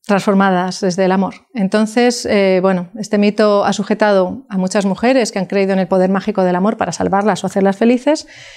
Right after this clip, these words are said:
pese a que los acontecimientos a, muy a menudo, pues, mm,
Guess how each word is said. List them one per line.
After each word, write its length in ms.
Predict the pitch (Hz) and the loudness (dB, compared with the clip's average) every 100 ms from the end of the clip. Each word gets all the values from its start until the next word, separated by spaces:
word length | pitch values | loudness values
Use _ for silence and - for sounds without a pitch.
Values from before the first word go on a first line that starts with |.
| - - - | -20 -8 -2
pese 220 | 233 262 | 0 2
a 20 | |
que 80 | 277 | 2
los 140 | 247 | 2
acontecimientos 600 | 233 196 190 185 185 214 | 2 0 2 2 2 2
a, 200 | 233 - | 2 2
muy 200 | 190 190 | 2 2
a 120 | 185 | 4
menudo, 320 | 190 202 208 233 | 4 4 4 4
pues, 500 | 233 196 185 175 185 | 4 4 2 2 -2
mm, 360 | 165 160 151 | -2 -4 -6